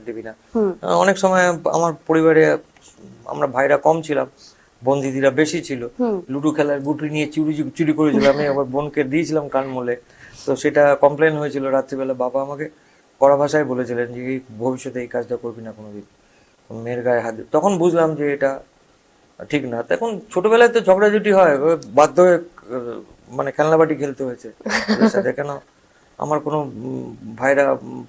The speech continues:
Speaker 1: পিস্তত কাকাতো ভাইরা অন্য জায়গায় থাকতেন। তো এগুলো একটা ইস্যুস ছিল। তো এইটা তো বুঝতে পেরেছি খুব অল্প বয়সে, তিন চার বছর বয়সে, যে ফিজিক্যালি হয়তো নিশ্চয়ই,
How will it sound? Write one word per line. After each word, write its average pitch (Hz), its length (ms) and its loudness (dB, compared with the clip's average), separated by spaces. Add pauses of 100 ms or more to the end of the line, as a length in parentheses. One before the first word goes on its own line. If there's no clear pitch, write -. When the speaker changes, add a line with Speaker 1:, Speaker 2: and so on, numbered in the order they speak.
Speaker 1:
পিস্তত 131 320 -6
কাকাতো 127 340 -2
ভাইরা 123 260 -4
অন্য 123 280 -8
জায়গায় 120 200 -6
থাকতেন। - 260 -18 (920)
তো 220 120 0
এগুলো 214 440 4
একটা 202 200 -2
ইস্যুস 190 380 -6
ছিল। - 200 -12 (500)
তো - 220 -4 (480)
এইটা 233 360 8
তো 247 120 6
বুঝতে 180 300 2
পেরেছি 147 320 2
খুব 143 180 -4
অল্প 131 160 2
বয়সে, 117 380 -2
তিন 113 160 -12
চার 113 160 -4
বছর 107 240 -6
বয়সে, 101 320 -10
যে 165 160 -4 (540)
ফিজিক্যালি 226 480 4
হয়তো 143 360 2
নিশ্চয়ই, 139 500 -6